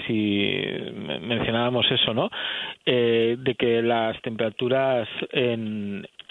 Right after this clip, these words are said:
en, en Texas también llegaban a, a los noventa y cinco, noventa y siete grados y,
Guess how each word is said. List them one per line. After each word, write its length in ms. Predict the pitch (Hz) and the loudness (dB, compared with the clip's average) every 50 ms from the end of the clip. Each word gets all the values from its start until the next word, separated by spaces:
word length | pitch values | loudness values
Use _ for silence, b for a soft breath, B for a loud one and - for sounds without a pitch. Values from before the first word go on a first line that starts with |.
| - - - | -20 -14 -6
en, 260 | - 127 117 113 113 | -4 -4 -2 -2 -2
en 160 | 110 110 107 104 | -4 -4 -4 -2
Texas 380 | - 135 135 - - 117 - - | 0 0 0 0 -2 -4 -4 -4
también 240 | 120 113 113 117 | -6 -4 -4 -2
llegaban 400 | 117 120 120 123 120 120 120 117 | 0 2 2 2 2 2 0 0
a, 240 | 117 113 110 107 107 B B B B B B B B | 2 2 0 0 -2 B B B B B B B B
a 100 | 117 110 | -2 0
los 220 | 113 117 117 107 - - 156 - 117 | 2 2 2 0 0 0 0 -2 -2
noventa 420 | 120 120 117 117 120 120 110 117 | -2 -2 0 0 0 0 0 0
y 60 | 110 - | -2 0
cinco, 340 | 123 135 143 139 135 139 131 | 0 0 0 0 0 0 0
noventa 280 | 123 120 120 117 120 | 0 0 0 0 0
y 40 | 120 - | -2 0
siete 640 | - 139 120 - 127 123 123 123 120 120 120 123 131 | -2 -2 0 2 2 4 4 4 4 2 2 0 0
grados 420 | 131 139 143 143 143 151 170 175 - B B B B B B B B _ _ _ | 0 0 2 2 2 2 0 0 -4 B B B B B B B B _ _ _
y, 880 | - 143 131 127 123 120 117 113 110 110 107 104 101 98 98 92 92 | 2 2 2 4 2 2 2 2 2 2 2 2 4 4 4 2 0